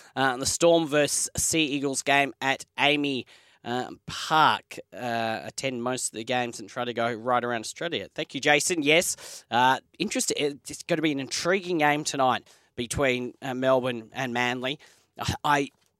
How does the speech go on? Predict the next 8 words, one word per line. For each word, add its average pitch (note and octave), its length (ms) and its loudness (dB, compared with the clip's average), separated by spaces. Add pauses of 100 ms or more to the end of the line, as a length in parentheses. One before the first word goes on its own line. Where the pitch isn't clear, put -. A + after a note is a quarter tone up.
(380)
look, B2+ 220 -12
you'd D3 240 -4
think - 300 0
Melbourne C#3+ 380 4
bounce B2 340 -2
back. B2+ 360 0
Manly, D#3 600 4 (380)
who D3+ 420 4